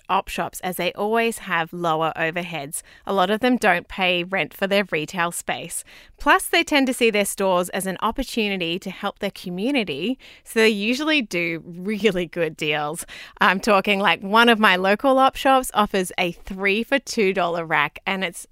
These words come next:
I can buy clothing for sixty-five cents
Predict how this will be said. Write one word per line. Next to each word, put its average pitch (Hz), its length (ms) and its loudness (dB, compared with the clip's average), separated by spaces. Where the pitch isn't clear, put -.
I 202 80 2
can 214 160 -2
buy 233 240 4
clothing 240 480 4
for 190 160 -6
sixty-five 240 840 2
cents 165 500 -2